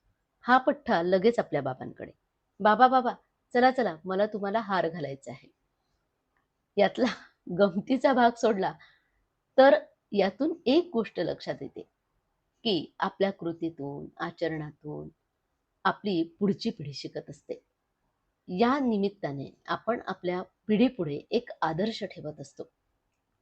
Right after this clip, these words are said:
आपल्या पूर्वजांचं स्मरण त्या निमित्ताने होतं. हा चांगला संस्कार आपल्या पुढच्या पिढीवरही होतो.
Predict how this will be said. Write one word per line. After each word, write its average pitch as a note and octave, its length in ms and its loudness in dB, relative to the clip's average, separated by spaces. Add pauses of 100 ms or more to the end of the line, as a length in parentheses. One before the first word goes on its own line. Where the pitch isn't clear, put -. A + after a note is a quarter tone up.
(720)
आपल्या A#3+ 240 2
पूर्वजांचं G3+ 680 -2
स्मरण E3 440 -10 (300)
त्या G3 100 2
निमित्ताने E3 520 -4
होतं. D#3 280 -14 (880)
हा F3+ 260 -2 (240)
चांगला G3 380 4
संस्कार D#3 560 -10 (200)
आपल्या E3+ 380 -6 (200)
पुढच्या G3+ 340 -2
पिढीवरही E3 520 -6
होतो. - 300 -16